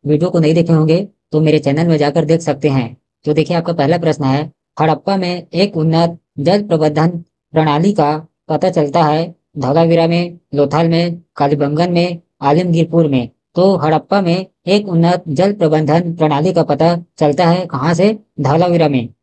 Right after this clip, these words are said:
इसका सही उत्तर है धौलावीरा में। आपका दूसरा प्रश्न है, हड़प्पा के मिट्टी के बर्तनों पर सामान्यतः किस रंग का उपयोग हुआ था? लाल रंग, नीला हरा, पांडु या फिर नीला?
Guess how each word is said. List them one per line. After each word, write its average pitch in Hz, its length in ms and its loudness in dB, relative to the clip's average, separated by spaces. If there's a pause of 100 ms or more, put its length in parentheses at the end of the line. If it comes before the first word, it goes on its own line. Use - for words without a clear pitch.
(140)
इसका 151 260 -2
सही 147 180 0
उत्तर 170 220 0
है 202 120 2 (260)
धौलावीरा 143 500 2
में। 120 180 -6 (1040)
आपका 151 220 0
दूसरा 170 280 -2
प्रश्न 180 240 0
है, 180 180 0 (260)
हड़प्पा 156 380 0
के 190 140 -2
मिट्टी 175 300 -2
के 165 140 0 (380)
बर्तनों 165 400 0
पर 170 260 0
सामान्यतः 156 680 -2
किस 202 300 -2
रंग 165 220 0
का 165 120 0
उपयोग 165 480 -2 (580)
हुआ 165 200 4
था? 180 340 -2 (520)
लाल 147 340 2
रंग, 175 280 0 (360)
नीला 151 240 0
हरा, 165 320 2 (380)
पांडु 160 340 0
या 160 140 2
फिर 170 160 -4
नीला? 143 280 0